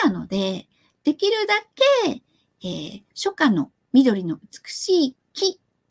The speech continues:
を読んでいただきたいと。これは一本でも二本でも、えー、山でも何でもいいんですけれども、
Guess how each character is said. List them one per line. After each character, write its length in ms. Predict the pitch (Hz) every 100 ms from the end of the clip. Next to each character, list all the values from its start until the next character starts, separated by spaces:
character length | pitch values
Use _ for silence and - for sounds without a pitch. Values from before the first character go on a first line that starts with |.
| _
を 160 | 320 440 _ _ _ -
読 180 | 233
ん 60 | 202
で 80 | 247
い 40 |
た 200 | 339 -
だ 160 | 214 208
き 100 | -
た 140 | -
い 60 | -
と。 100 | -
こ 80 | 453
れ 60 |
は 80 | 453
一 140 | 349 -
本 200 | 320 320
で 80 |
も 100 | 262
二 100 | 254
本 160 | 415 381
で 80 | 226
も、 180 | 190 - - _ _
え 140 | 185
ー、 60 | 180
山 240 | 208 262 302
で 80 |
も 140 | 202 285
何 240 | 262 240 440
で 60 |
も 100 | 440 427
い 60 |
い 20 |
ん 40 | 392
で 80 | 285
す 100 | -
け 120 | 196
れ 100 | 190
ど 80 |
も、 80 | 214